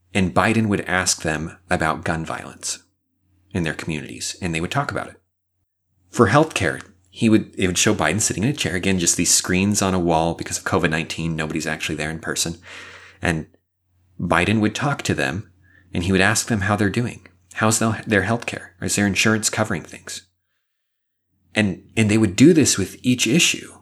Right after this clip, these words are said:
where they would just have ordinary people, often talking to Biden about these issues. And he would ask them, and he would just sit there and listen.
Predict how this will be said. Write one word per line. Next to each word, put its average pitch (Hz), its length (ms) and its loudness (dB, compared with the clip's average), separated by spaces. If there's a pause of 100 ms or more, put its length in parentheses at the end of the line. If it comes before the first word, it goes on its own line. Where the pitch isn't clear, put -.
where 101 140 -2
they 95 120 2
would 90 140 2
just 104 220 0
have 90 180 2
ordinary 127 360 0
people, 120 500 -4 (220)
often 104 360 2
talking 104 400 0
to 90 100 -4
Biden 98 460 2 (580)
about 101 300 2
these 101 180 2
issues. - 340 0
And 87 120 -6
he - 120 -4
would 139 200 2
ask 123 280 0
them, 165 320 -2
and 92 140 -4
he 117 80 0
would 110 100 2
just 110 180 0
sit 139 180 -2
there 135 100 0
and 120 120 2
listen. - 280 -2